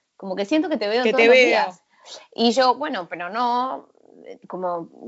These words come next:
Speaker 1: igual, pero igual me, sí me preguntan un montón, como, "Che, vimos esto, vimos que están haciendo esto, contame de esto, contame de esto". Y eso también empieza a derivar en que yo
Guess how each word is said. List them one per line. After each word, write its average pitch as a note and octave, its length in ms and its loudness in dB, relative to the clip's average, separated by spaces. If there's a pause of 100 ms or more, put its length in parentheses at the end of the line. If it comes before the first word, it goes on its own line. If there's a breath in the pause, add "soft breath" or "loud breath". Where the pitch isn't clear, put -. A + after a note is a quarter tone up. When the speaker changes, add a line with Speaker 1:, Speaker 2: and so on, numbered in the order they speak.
(120)
Speaker 1:
igual, G#3+ 380 4
pero G#3 160 0
igual C4+ 580 -2
me, G#3 320 -6
sí A#3 240 -10
me A#3 140 -6
preguntan G3 460 -8
un F#3+ 80 -14
montón, F3+ 280 -12
como, F3+ 200 -14
"Che, B3+ 200 -4
vimos B3+ 340 -4
esto, B3+ 240 -6
vimos B3 220 -2
que A3 100 -16
están A3+ 200 -10
haciendo A3+ 400 -8
esto, A3 320 -10
contame G#3 380 -8
de A#3 100 -4
esto, G3+ 280 -8
contame F#3+ 360 -6
de A#3 60 -4
esto". E3+ 220 -6
Y E3 140 0
eso C4+ 240 2
también F#3+ 340 -2
empieza F#3 440 -4
a F3+ 60 -6
derivar E3 440 -2
en G3 120 -8
que F#3+ 140 -20
yo F3 380 -8